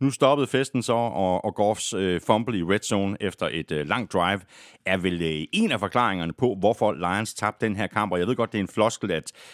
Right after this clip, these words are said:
at det her med, med turnovers og penalties, at, øh,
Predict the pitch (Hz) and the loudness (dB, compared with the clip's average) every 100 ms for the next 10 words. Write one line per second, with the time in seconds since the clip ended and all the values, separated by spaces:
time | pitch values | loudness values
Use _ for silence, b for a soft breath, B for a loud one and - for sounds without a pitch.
0 | B 87 - 98 92 87 80 82 - 113 | B -6 -2 -2 0 0 0 -2 2 2
1 | 107 98 90 82 90 76 69 101 104 98 | 4 2 0 -2 -2 -2 -2 0 0 0
2 | - 87 92 80 - 80 76 | -2 -4 -2 -4 -2 -2 -2